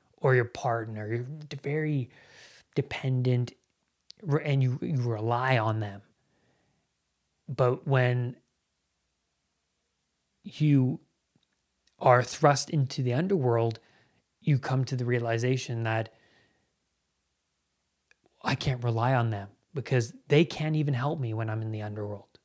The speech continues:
It's very common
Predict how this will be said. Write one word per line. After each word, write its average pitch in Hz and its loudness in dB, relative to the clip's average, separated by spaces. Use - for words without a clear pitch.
It's 156 -4
very 214 6
common 143 -2